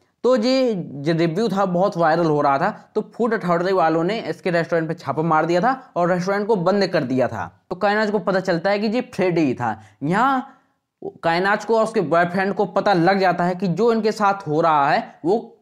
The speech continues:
फ्रेडी ही कर रहा है। तो अब क्या है, दोनों लोग फ्रेडी के घर में जाता है, उसको मारने लगते हैं। यहाँ फ्रेडी को पता होता है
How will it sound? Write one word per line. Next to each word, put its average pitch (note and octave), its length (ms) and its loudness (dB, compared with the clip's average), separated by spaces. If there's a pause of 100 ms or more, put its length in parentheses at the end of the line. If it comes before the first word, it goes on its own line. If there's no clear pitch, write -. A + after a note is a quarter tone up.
फ्रेडी D3 260 -2
ही F3 220 2
कर E3+ 140 0
रहा C3+ 300 2
है। G#2+ 280 -4 (340)
तो C4+ 340 2 (320)
अब A3+ 240 0
क्या A#3 160 2
है, A#3 160 2
दोनों F#3+ 400 0
लोग A3+ 320 2
फ्रेडी F3+ 500 -2
के G#3+ 120 0
घर D#3+ 220 0
में F#3 140 0
जाता E3+ 240 2
है, G#3 80 0
उसको G#3 180 -2
मारने E3+ 340 2
लगते C#3 260 -2
हैं। D3 160 -2
यहाँ C4 240 0
फ्रेडी G#3+ 260 0
को A#3 100 -2
पता F#3+ 280 -2
होता F3 240 2
है G#3 320 -2